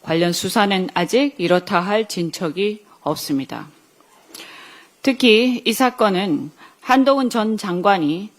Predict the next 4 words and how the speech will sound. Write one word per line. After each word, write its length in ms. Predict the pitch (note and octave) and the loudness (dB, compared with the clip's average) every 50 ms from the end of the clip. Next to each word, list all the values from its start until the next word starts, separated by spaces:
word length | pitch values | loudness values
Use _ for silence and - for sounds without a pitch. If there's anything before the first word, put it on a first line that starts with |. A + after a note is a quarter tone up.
| _ _ _ _ _ _ | _ _ _ _ _ _
작년 600 | - - F3 F3 F#3+ F#3 E3+ E3 F3 G3 A#3 A#3+ | -4 -2 -2 0 0 0 0 0 -2 -2 -4 -6
국민의힘 920 | - - - G#3+ A3 A#3 A3+ A3 A3 A3 A#3 G#3+ F#3+ E3+ C#3+ B2+ - - - _ _ _ - | -6 -4 -2 0 2 2 2 0 0 0 0 0 0 0 -2 -4 -6 -10 -18 _ _ _ -6
당대표 600 | - F3 E3+ F3+ F#3+ F#3 G#3 G3+ G3+ - A#3 G3+ | -4 -2 -2 -2 -2 -2 -4 -4 -4 -4 -4 -4
경선에서 920 | G3 - G3+ F3 F#3 G#3+ G#3 C4+ B3 A3+ G#3+ F3+ - - D3+ C3+ C3 C#3 | -2 -2 -2 -2 -2 -2 0 0 2 2 0 -2 -4 -6 -6 -8 -8 -12